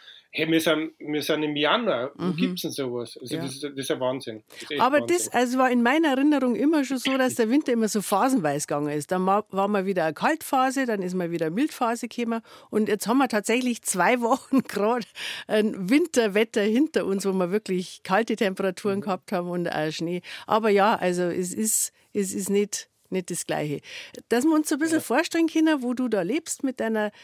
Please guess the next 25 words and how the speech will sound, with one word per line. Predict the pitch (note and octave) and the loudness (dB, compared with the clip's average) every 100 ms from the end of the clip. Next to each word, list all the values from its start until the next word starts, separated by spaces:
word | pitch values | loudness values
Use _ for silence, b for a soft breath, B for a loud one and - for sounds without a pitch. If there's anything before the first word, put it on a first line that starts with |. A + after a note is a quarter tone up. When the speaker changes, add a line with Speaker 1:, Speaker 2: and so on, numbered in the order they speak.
| B | B
Speaker 1:
Mhm. | C#3 F#3 | -6 0
Speaker 2:
äh, | G3+ G3 | 2 2
Familie. | F#3+ F#3 F#3+ D4+ E4+ D4+ D4 | 2 0 4 4 6 4 2
Das, | B3 A3+ - | 0 0 0
äh, | - F#3+ | 0 -2
ist | G3 F#3 | -2 -2
ein | F3 | 0
kleines | F#3 E3+ D3+ - | 0 0 -2 -2
Bauerndorf, | D3+ D#4+ D4+ C4+ C4 D4 - - B B | 0 2 0 0 -2 -2 -6 -20 B B
so | - G3 | -4 -4
fünfzig | F3 G#3+ A3+ - G3+ | -2 -2 -4 -6 -6
Kilometer | - G#3 G3 F#3+ F3 | -2 -2 0 -2 -4
vom | D#3+ D#3 | -2 -4
Braschow | D3 G#3 C#4 C4+ B3 | 0 0 0 -2 -2
entfernt. | A#3 - A3+ A3+ | -4 0 -2 -2
Ich | G3 | 0
war | E3+ A#3+ | 2 2
vor | A3+ | 0
zwanzig | G#3 - B3+ - A#3+ | -2 0 0 0 -2
Jahren, | G3 E3+ B3+ A#3 | 0 2 2 2
war | F3 B3+ | 2 2
ich | C4+ | 2
einmal | A3 G#3+ G3+ | 2 0 0
bei | F3+ - | 0 0
euch | D3+ G#3+ D#4+ | -2 -2 -2